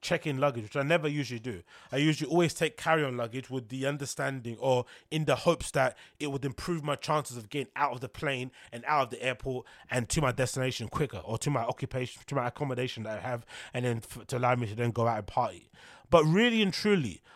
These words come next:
after this trip, what I've realized is that there is no real time difference of you leaving the airport between you checking in your bag or between you getting the, your own bag and carrying it onto the plane and put it into the overhead compartments.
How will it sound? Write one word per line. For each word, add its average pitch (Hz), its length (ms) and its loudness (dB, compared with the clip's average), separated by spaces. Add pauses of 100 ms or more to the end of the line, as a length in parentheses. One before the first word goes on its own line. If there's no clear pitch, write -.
(120)
after 165 240 6
this 170 220 -4
trip, - 300 0
what 175 160 10
I've 180 160 8
realized 160 340 6
is 120 80 -2
that 127 240 -2 (300)
there 147 200 6
is 214 160 8
no 202 140 8
real 190 200 6
time 170 360 2
difference 127 540 -4 (160)
of 131 180 4
you 160 240 4
leaving 180 460 4
the 156 160 -2
airport 123 480 -2 (720)
between 147 560 2
you 139 160 -2
checking - 480 2
in 202 140 4
your 165 100 6
bag 127 460 2 (240)
or 143 140 4
between 151 480 2
you 143 180 2
getting 139 380 0
the, 127 200 0
your 135 220 2
own 165 200 8
bag 123 220 2
and 123 120 -4
carrying 151 400 4
it 123 80 -2
onto 127 320 -2
the 104 80 -8
plane 143 360 0 (280)
and 117 120 -8
put 151 160 -2
it 131 80 0
into 131 360 -2
the 113 100 -2
overhead 127 340 2
compartments. 107 600 -4